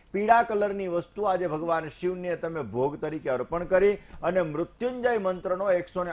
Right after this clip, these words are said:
આઠ વખત જપ કરવાથી તમારું આ વર્ષ સુખમય,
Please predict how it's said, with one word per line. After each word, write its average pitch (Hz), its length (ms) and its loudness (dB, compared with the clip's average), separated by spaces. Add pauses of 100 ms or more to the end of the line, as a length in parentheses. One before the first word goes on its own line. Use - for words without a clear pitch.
આઠ 190 260 -2
વખત 180 280 -2
જપ 151 340 -6
કરવાથી 156 540 -2
તમારું 151 600 -2
આ 160 160 4
વર્ષ 170 300 4 (160)
સુખમય, 208 420 0